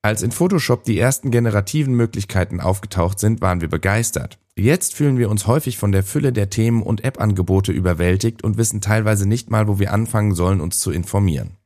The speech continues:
Es scheint ein Segen zu sein und doch ist es echt schwer, sich ganz darauf einzulassen und die Tiefe zu verstehen, die das mit sich bringt. K I ist meiner Meinung nach fantastisch, aber sie ist nicht perfekt. Sie macht Fehler, sie halluziniert,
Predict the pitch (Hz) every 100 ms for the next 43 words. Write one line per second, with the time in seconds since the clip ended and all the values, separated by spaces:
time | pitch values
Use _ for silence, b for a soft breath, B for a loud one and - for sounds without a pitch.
0 | _ b b b b - 98 - 131 156
1 | 139 127 143 135 104 90 90 104 101 95
2 | 110 165 123 - 95 - 107 107 - -
3 | 101 98 87 - - 92 98 101 92 101
4 | - 92 - 80 80 - 90 80 78 -
5 | 101 101 107 101 95 85 - 87 95 87
6 | 78 - 82 - 78 - 76 71 _ _
7 | _ - 101 101 143 180 113 104 104 139
8 | 139 120 110 101 98 104 - 104 - 120
9 | - - - - 92 98 107 107 - 117
10 | 110 113 104 104 - _ 78 82 82 -
11 | - 120 123 123 110 92 87 82 - 85
12 | 80 104 110 -